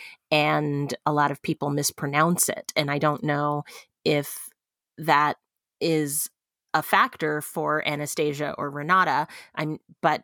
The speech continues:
they're all three unique names, and Anastasia is horrified that if she tried to put her name on a t-shirt, it would disappear into her armpits. And I was mostly horrified by people not being able to pronounce my name because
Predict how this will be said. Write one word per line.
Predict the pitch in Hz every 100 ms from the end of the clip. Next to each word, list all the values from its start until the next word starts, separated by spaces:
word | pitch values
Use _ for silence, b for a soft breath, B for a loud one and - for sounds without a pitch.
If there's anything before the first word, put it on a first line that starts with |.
| -
they're | 156 151 165 156 -
all | 170 170
three | - 180 175
unique | 151 151 151 226 311 -
names, | 147 143 147 151 143 - B B -
and | 156 143 147 143 -
Anastasia | 170 170 - 160 151 156 147 147 -
is | - 147 143 151 - - _ _ _ _
horrified | - 190 190 180 151 151 147
that | 147
if | 151
she | - 156
tried | - 160 156
to |
put | - 165
her | 165
name | 160 151 147
on | - 147 143 -
a | -
t-shirt, | - 202 - 151 -
it | -
would | 151
disappear | 147 156 151 - 151
into | 151 147
her | 139 135
armpits. | 156 160 - - - - - B B B -
And | 160 156 151 151 156 b _ -
I | 170 208 220 196 165
was | 170 160 156
mostly | 165 160 190 247 - 165
horrified | 156 156 151 - 156 151 151
by | 165 165
people | 196 208 202 185 -
not | 165 175 294 220
being | 220 208
able | 185 190
to | 185 170
pronounce | - 165 151 151
my | 160 147
name | 151 151 123 120
because | 143 151